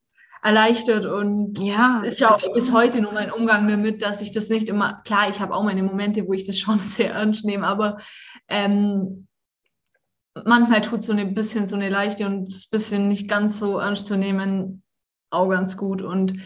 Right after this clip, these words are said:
Speaker 1: ja, deswegen habe ich auch an dem Tag, als mir dann die Haare ausfielen, das so,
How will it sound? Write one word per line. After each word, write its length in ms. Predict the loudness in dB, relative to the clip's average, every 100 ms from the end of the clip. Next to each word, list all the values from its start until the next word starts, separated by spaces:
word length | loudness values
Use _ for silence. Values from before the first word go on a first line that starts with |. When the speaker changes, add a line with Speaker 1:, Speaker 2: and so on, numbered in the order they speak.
| -18 -20 -20 _ _ _ _ _ 0
Speaker 1:
ja, 140 | 2
deswegen 460 | 2 2 2 2 0
habe 160 | 0
ich 120 | 0
auch 80 | 0
an 160 | 0 -2
dem 160 | -2
Tag, 240 | -4 -4 -2
als 160 | -4
mir 140 | -4 -2
dann 160 | 0
die 120 | 0 0
Haare 400 | 0 -2 -4 -4
ausfielen, 680 | -2 -2 -6 -2 2 4
das 320 | 4 0 -6 _
so, 480 | -10 -4 0 0